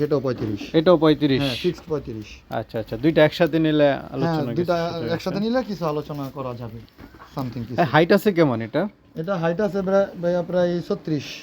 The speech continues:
Speaker 2: ছত্রিশ?
Speaker 1: জি।
Speaker 2: আচ্ছা,
Speaker 1: হ্যাঁ।
Speaker 2: আচ্ছা। আর দাঁতে তো
Speaker 1: হ্যাঁ, আট দাঁত, আট দাঁত।
Speaker 2: আট দাঁত না?
Speaker 1: হ্যাঁ।
Speaker 2: ঠিক আছে, চলেন এবার। ভাই, বড় সড়ো ছাগল দেখতে পাচ্ছি,
Speaker 1: হ্যাঁ ভাইয়া,
Speaker 2: মাশাআল্লাহ।
Speaker 1: হ্যাঁ, এটা অনেক বড় ছাগল।
Speaker 2: কি জাতের এটা?
Speaker 1: এটাও তোতাপুরি ভাইয়া।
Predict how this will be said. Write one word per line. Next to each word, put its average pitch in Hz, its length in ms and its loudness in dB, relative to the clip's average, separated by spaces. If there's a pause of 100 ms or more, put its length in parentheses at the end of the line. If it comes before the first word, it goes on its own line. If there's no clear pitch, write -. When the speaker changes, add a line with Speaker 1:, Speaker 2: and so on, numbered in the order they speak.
Speaker 2:
ছত্রিশ? 156 480 4 (120)
Speaker 1:
জি। 127 80 -4
Speaker 2:
আচ্ছা, - 640 -12
Speaker 1:
হ্যাঁ। 123 100 -8
Speaker 2:
আচ্ছা। 117 220 -8
আর 113 140 -6
দাঁতে 139 260 2
তো 147 180 4 (520)
Speaker 1:
হ্যাঁ, 156 220 0
আট 151 160 2
দাঁত, 139 140 0 (100)
আট 123 140 -4
দাঁত। 117 140 -2
Speaker 2:
আট 110 80 -10 (100)
দাঁত 107 140 -12 (100)
না? 170 60 -4 (220)
Speaker 1:
হ্যাঁ। 117 220 -6
Speaker 2:
ঠিক 117 180 -2 (100)
আছে, - 120 -18 (120)
চলেন 123 280 -2
এবার। 110 140 -10 (340)
ভাই, 175 120 10 (100)
বড় 196 220 12
সড়ো 214 240 6
ছাগল 202 260 8
দেখতে 175 200 2
পাচ্ছি, 165 260 2
Speaker 1:
হ্যাঁ 165 240 2
ভাইয়া, 160 140 4
Speaker 2:
মাশাআল্লাহ। 151 200 6 (100)
Speaker 1:
হ্যাঁ, 151 260 0
এটা 151 160 -4 (240)
অনেক 147 140 -8 (100)
বড় 147 100 -2 (100)
ছাগল। 143 280 2 (380)
Speaker 2:
কি 185 80 0 (100)
জাতের 151 300 6
এটা? 151 120 2 (100)
Speaker 1:
এটাও 180 220 2
তোতাপুরি 156 400 0
ভাইয়া। 110 160 -4